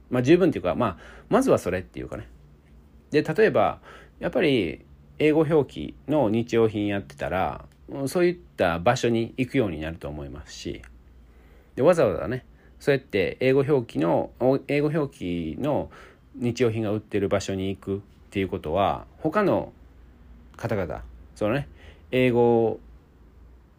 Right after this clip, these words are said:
に興味ある人とか、で、海外に興味ある人とかに出会えたりしますし、そのスタッフさんとかね、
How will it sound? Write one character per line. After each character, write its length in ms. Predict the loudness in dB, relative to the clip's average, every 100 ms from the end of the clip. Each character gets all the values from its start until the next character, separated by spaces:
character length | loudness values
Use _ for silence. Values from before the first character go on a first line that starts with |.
| _ _ -20 -20 _ _ 0
に 320 | 4 4 0 -12 -20 -20 -20 -20
興 180 | -2 0
味 100 | 0
あ 60 | -2
る 100 | -8
人 160 | -14
と 100 | -18
か、 280 | -6 -6 -6 -12 -20 -20 -20 -20 -20 -12 -2
で、 120 | 0
海 220 | 2 2
外 140 | 0
に 80 | -6
興 160 | -10 -10
味 80 | -10
あ 60 |
る 80 | -12
人 120 | -16
と 120 | -20
か 160 | -20 -20 -20 -20 -8
に 220 | 0 0 4
出 160 | 4
会 80 | 4
え 20 |
た 120 | 0
り 140 | -10 -14 -18
し 160 | -10 -4
ま 140 | -4
す 140 | -6 -12
し、 320 | -6 -6 -6 -14 -20 -20 -2
そ 120 | 0
の 80 | 0
ス 100 | 2
タ 120 | 2
ッ 20 |
フ 120 | 0 -4
さ 160 | -2
ん 100 | -2
と 100 | -4
か 100 | -8
ね、 140 | -12